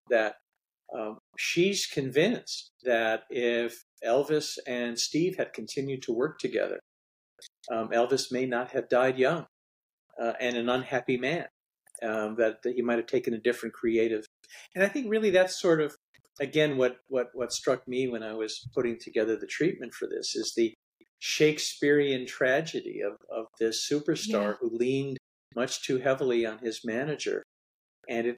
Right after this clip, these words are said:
Speaker 1: and it did not serve him well most of the time, and particularly later in life. And I think that's the tragedy, that here he was at age forty-two, dying in his bathroom. Um, and, and had he been a happier person, uh,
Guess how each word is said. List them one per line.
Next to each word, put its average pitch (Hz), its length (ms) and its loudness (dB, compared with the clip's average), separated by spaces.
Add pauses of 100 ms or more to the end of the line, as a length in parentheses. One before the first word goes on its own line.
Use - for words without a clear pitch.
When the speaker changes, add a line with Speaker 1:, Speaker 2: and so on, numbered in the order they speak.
(120)
Speaker 1:
and 123 240 0
it 120 200 0
did 127 180 4
not 127 180 0
serve 135 360 2
him 139 180 -4
well 165 320 0
most 101 320 -8
of 98 80 -8
the 92 100 -12
time, 90 360 -12
and 113 80 -12 (100)
particularly 127 540 0
later 123 340 4
in 120 100 -2
life. 123 380 0 (560)
And 110 180 -4
I 110 200 2
think 131 400 -4
that's 117 260 2
the - 80 -10
tragedy, 123 680 0
that 110 180 0
here 120 140 4
he 123 80 2
was 127 260 0
at 113 100 0
age 117 220 0 (100)
forty-two, 127 680 -2 (380)
dying 127 460 -2
in 131 100 0
his 131 180 0
bathroom. 123 560 2 (240)
Um, 117 360 -4 (500)
and, 117 240 -4
and 117 160 -4
had 127 220 -2
he 131 80 2
been 127 160 0
a 107 60 0
happier 131 480 2
person, 127 520 0 (580)
uh, 110 140 -6